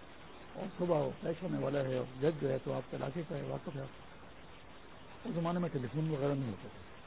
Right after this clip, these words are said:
گھروں میں ٹیلی فون نہیں ہوتا۔ میں نے کہا، "یار وہ اب مرزان میں ہے، میں یہاں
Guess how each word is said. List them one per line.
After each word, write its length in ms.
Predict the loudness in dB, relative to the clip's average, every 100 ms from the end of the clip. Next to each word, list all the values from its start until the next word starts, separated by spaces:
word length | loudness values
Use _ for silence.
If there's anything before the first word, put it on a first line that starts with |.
| -14 -8
گھروں 140 | -2 -2
میں 100 | -2
ٹیلی 120 | -6 -8
فون 100 | -8
نہیں 120 | -8 -10
ہوتا۔ 220 | -12 -14 -14 -14 -14 -14 -14 -14 -14 -14 -14 -14 -14 -14 -14 -14 -14 -14 -14 -14 -12 -10 -4
میں 80 | 0
نے 80 | 0
کہا، 80 | 2
"یار 100 | 2
وہ 280 | 2 4 6
اب 60 | 4 0
مرزان 460 | -6 -4 -2 0
میں 200 | -2 -2
ہے، 300 | 0 0 0 -4 -6
میں 100 | -6
یہاں 140 | -6